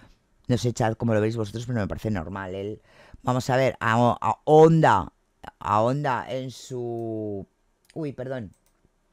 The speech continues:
ahonda en su... En lo suyo y poco más.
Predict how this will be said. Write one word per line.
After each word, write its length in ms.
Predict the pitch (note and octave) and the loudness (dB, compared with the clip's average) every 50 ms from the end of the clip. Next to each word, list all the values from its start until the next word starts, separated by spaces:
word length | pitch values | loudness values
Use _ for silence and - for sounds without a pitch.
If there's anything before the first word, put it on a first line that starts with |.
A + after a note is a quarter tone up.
| _ _ - - _ - | _ _ -20 -16 _ -2
ahonda 520 | - C3+ C3 C3+ D3+ D#3+ E3 E3 D3+ D3 | 0 0 2 2 0 0 0 0 0 0
en 120 | C#3 C#3 | 0 -4
su... 840 | - - - B2 A#2+ A#2+ A#2+ A#2 A2+ A2+ A2 A2 G#2+ G#2 G2 - - _ _ _ _ _ _ _ _ _ _ _ _ _ _ | -6 -10 -10 -8 -6 -6 -4 -4 -4 -4 -6 -6 -6 -6 -8 -10 -12 _ _ _ _ _ _ _ _ _ _ _ _ _ _
En 160 | - D3 C#3 | -4 0 0
lo 80 | C3+ B2+ | 0 0
suyo 560 | - - E3+ F3 E3+ F3 F3 F#3+ G3+ D#3 - - _ _ _ _ _ _ _ _ _ _ _ _ _ _ _ _ _ _ _ _ _ _ _ _ _ _ _ _ _ _ _ _ _ _ _ _ _ _ _ - | 2 2 2 4 6 8 8 8 8 6 0 -10 _ _ _ _ _ _ _ _ _ _ _ _ _ _ _ _ _ _ _ _ _ _ _ _ _ _ _ _ _ _ _ _ _ _ _ _ _ _ _ -10
y 140 | - F3+ E3+ | -4 -4 0
poco 260 | - D3 C3 - B2+ | 2 2 6 6 6
más. 460 | A#2 A#2+ A#2 G#2+ - - - - - | 6 6 4 2 -2 -4 -8 -10 -12